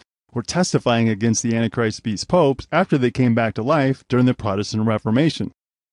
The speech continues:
The Protestant reformers proclaimed that the office of the papacy, the popes of Rome, fulfill prophecy as the little horn of Daniel seven, the son of perdition of Second Thessalonians two, and the Antichrist beast of Revelation,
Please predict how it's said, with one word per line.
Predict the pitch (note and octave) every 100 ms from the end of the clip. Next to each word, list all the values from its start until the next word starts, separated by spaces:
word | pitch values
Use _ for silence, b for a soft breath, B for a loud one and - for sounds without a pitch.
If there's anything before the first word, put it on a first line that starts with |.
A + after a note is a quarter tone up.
| _
The | C3
Protestant | - D#3 C3 C3 A#2
reformers | - F#3 F3 A#2 -
proclaimed | C3+ - G#3+ C#3+
that | A2+
the | B2+
office | D#3 - E3+
of | D3+
the | D3+
papacy, | C3+ G#2+ G#2 - G2 G#2 - -
the |
popes | - C#3+ A#2+ A#2
of | G#2
Rome, | F3 B2 G#2+ _ _ _ -
fulfill | C3 D#3+ D3+
prophecy | - G3 G#3 B2 - A#2+
as | A2+ -
the | A2+
little | C3 E3+ D3+
horn | D3 C#3+ C#3+
of | A2 G2
Daniel | A#2 A#2+ C3 C#3+
seven, | - A2 G#2 A2 - _ _ -
the |
son | - C#3+ E3+
of | -
perdition | B2+ A#2 - C3
of | G#2+
Second | - B2 C3 A#2
Thessalonians | B2+ A#2+ C3 C3 C#3 C3
two, | - G#2 G#2 - _ _ _ -
and | C#3+
the | C#3+
Antichrist | C3 B2+ C3+ A#2+ -
beast | B2+ B2 A#2+
of |
Revelation, | G#2+ A2+ G2+ C#3 E3+ C3 A2 G#2+